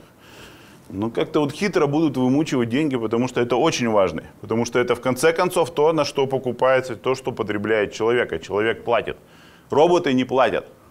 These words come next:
платит человек за, за что-то. Программиста есть вот такая линеечка,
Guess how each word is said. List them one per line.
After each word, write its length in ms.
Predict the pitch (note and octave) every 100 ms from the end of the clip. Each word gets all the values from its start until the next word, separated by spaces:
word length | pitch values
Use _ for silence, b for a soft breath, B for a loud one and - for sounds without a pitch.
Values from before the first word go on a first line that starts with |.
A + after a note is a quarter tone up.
| - -
платит 320 | G#2+ G#2 F#2+
человек 440 | G2 G2+ G2 - - _ _ -
за, 200 | - F#2 F2
за 160 | F2+ G2
что-то. 440 | - - F#2 - - - B B B B B B B -
Программиста 580 | D3+ E3 G3+ C4 B3+
есть 260 | F3 F#3 F3
вот 100 | C#3+
такая 320 | D#3+ D#3+ D#3
линеечка, 720 | C#3 C#3 F3 A3+ A3 - G#3